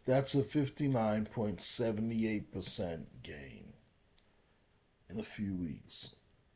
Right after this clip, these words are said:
or maybe twenty days.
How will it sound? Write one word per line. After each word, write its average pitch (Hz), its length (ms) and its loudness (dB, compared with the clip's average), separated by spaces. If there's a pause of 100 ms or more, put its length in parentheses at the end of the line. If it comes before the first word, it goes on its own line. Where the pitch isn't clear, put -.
(160)
or 65 360 -10 (760)
maybe 87 380 -6
twenty 85 380 -2
days. 64 600 -6